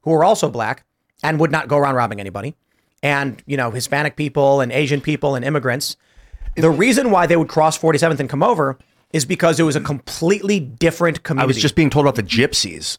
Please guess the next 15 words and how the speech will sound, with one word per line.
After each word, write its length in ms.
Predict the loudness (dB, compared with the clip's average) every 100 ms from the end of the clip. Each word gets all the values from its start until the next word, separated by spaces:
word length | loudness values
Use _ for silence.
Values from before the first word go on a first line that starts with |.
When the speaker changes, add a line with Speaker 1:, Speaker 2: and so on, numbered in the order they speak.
| -2
Speaker 2:
and 120 | 2
that 80 | 2
it's 140 | 0
literally 800 | -4 0 2 4 4 4 2 0 _
in 180 | 2 2
the 60 | 0
culture. 540 | 2 2 2 0 0
I, 80 | -6
maybe 240 | -4 -2 2
you 120 | 2
know 140 | 2 2
more. 240 | 4 4
I 80 | 2
don't 140 | 0
know 120 | -2